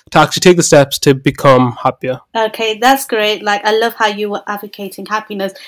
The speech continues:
Speaker 2: which actually brought on to my first question. What made you want to advocate happiness in the first place?
Speaker 1: Yeah, man. So, like I said, it's just, it's the fact that everything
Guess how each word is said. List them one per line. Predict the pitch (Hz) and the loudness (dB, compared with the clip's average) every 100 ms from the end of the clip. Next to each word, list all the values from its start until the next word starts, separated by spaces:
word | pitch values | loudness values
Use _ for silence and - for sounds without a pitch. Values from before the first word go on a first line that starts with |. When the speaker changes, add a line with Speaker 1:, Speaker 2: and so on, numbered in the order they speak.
| - | -2
Speaker 2:
which | 233 254 | 2 4
actually | 269 262 254 | 4 4 2
brought | 247 | 2
on | 233 220 | 2 -2
to | 220 | -2
my | 202 | -2
first | 220 220 - | 0 0 0
question. | 208 190 - 202 | -6 -4 -8 -8
What | 202 214 | -4 -2
made | 202 208 208 | -2 -6 -8
you | 185 | -6
want | 208 226 | -2 -2
to | 254 233 | 0 0
advocate | 226 269 262 262 262 | 0 -2 -2 -4 -2
happiness | 254 262 233 226 | -4 -4 -12 -10
in | 233 | -10
the | 226 | -8
first | 220 220 - | -6 -6 -4
place? | 262 277 294 - - 180 - - - | -2 0 -4 -16 -18 -16 -14 -14 2
Speaker 1:
Yeah, | 165 185 | 6 8
man. | 131 156 175 160 | 8 8 8 6
So, | - 175 165 | 6 6 6
like | 180 170 | 6 4
I | |
said, | 175 147 | 4 2
it's | 151 | 2
just, | 180 - | 0 0
it's | 151 - | -4 -2
the | 160 | 2
fact | 170 170 - | 4 2 4
that | 160 131 - | 4 4 2
everything | 160 170 175 170 | 2 4 6 6